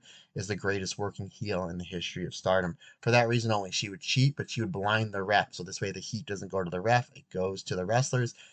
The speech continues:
Hence, that's what you want. Eventually, though, it's a brutal head kick in the Tequila Sunrise that spells the doom for Crazy Star in this match. If you're gonna watch one match from the show, go and watch this main event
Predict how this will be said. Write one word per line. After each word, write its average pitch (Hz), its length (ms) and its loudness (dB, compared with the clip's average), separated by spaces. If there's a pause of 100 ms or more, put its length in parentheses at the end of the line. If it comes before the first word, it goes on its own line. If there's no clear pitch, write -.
(140)
Hence, 120 260 2
that's 101 220 0
what 98 140 -8
you 95 100 -6
want. 92 300 -2
Eventually, 120 460 6
though, 110 160 6
it's 110 140 2
a 104 60 0
brutal 151 400 4
head 123 240 2
kick 127 220 4 (380)
in 143 120 8
the 120 80 4
Tequila 113 280 0
Sunrise 101 540 2
that 90 160 -6
spells 117 440 4
the 120 120 4
doom 113 380 4
for - 160 -8
Crazy 95 340 -4
Star 92 240 2
in 92 60 2
this 90 180 -6
match. 87 320 -2 (260)
If - 60 -20
you're 104 100 -4
gonna 98 140 -2
watch 95 260 4
one 127 540 6
match 101 300 4
from 92 100 -10
the 85 80 -8
show, 104 400 0 (1080)
go 110 160 4
and 107 100 0
watch 98 220 0
this - 200 -10
main 98 160 -6
event 98 320 -4